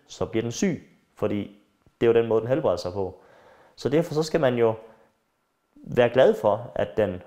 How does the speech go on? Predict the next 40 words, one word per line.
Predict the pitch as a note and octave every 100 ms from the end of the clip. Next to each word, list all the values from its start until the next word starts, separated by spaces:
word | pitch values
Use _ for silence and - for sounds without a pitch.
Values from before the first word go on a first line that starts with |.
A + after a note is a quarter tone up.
| -
reagerer, | G2+ F2+ A2+ G#2
og | - F2+
at | F#2
den | F#2+ F#2+
kommer | C3+ B2+
med | F2+ F#2
de | G2
her, | G2+ G2 E2+ - -
øh, | F2+ F2 E2 D#2+ E2 E2+ F2+
tegn | - A2+ F2+ F2
på, | G2+
at | - F2 E2 - _ _ _
behandlingen | G2 F#2+ G2 E2+ E2+
fungerer. | - E2+ F2+ D#2 D#2+ _ _ _ _ _ _ _ - F#2+
Jamen | G2
altså, | F#2+
hvis | G2 -
man | G2+
vil | G2 G#2
vide | E3 E3
mere | C3+ C3+
om, | G2+ F#2+ -
om | F#2 F#2 F2+ -
heilpraktik | A#2+ C3 F#2+ - G#2 F#2+ -
og | F2 F2 -
om, | F2+ E2+ E2+
øh, | E2 E2 D#2 D#2 D#2 _ _ _ _ _ _ _ _ _ _
om | F#2 F#2+
uddannelsen | B2+ - G2+ F2 - - F2+
og | - E2+ -
om, | E2 E2 E2 E2 - -
om | F2 F2 -
de | G#2
heilpraktikere, | G2+ A#2+ F#2 E2+ G2 F2+ F2
der | E2+
findes | - A2 B2 - - -
i, | F#2 F2 F2
i | F2
Danmark, | F2+ G#2 G#2+ F#2
så | - - C3